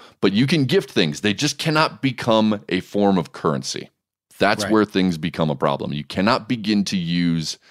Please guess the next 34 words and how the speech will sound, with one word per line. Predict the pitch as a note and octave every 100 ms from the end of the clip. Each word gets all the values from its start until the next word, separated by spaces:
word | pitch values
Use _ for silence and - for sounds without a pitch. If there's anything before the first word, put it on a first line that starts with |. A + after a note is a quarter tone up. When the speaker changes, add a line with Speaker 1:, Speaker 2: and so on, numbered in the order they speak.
| _ _ _
Speaker 1:
any | - A2+ C#3+ D3
wildlife | A#2 A#2 A#2 A#2 G#2+ G#2 -
products | F#2+ F2+ E2+ - - - _ _ _ _ -
as | G#2 G#2
currency | - - F#2+ F2 - F2 D#2 _ _ _ _
of | F2 F2 -
any | F2+ D#2+
sort | - - C#2+ - - _ _ _ -
by | D#2+ D#2
law. | D#2 C#2+ -
And | F#2+
again, | G2 F#2+ D#3 G#2+ C#2 _ _ _
look, | A2+ A#2 - -
I | C3
get | A2 F#2 A2 -
why | E2+ F2+ E2+ - - -
it's, | G2+ F2 - -
it | F2+
seems | - - - B2+ A#2+ A#2 G#2+
potentially | - - - G#2+ - G2
crazy. | E2 G#2+ G#2+ F2+ D#2 -
How | - G2
could | G#2+ G#2+ G2+
you | G2+
be | F#2+ G2 F#2+ F2 _ _ _ -
upset | F#2 - - A2+ - -
at, | F#2+ F2+ - -
at | F2+ F2+ E2+
this | F2+ -
eighty-seven-year-old | G#2 G#2 - G#2 F#2+ F#2 F2+
woman | F#2+ F#2
who's | F2+ F#2
Speaker 2:
Yeah. | C3 C3+
Speaker 1:
is | A#2+ E2+ E2